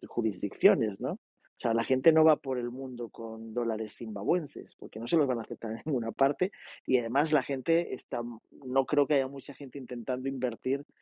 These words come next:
en comprar dólares zimbabuenses, ¿no? Porque es, si ya las shitcoins son malas, esto es incluso peor,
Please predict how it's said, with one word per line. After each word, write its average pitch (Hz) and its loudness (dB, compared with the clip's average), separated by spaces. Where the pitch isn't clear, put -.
en 127 -8
comprar 120 2
dólares 117 0
zimbabuenses, 107 -6
¿no? 117 -8
Porque 113 -2
es, - -8
si 117 0
ya 127 12
las 135 10
shitcoins 131 -6
son 120 -10
malas, 127 -6
esto - -16
es - -16
incluso 107 -16
peor, - -14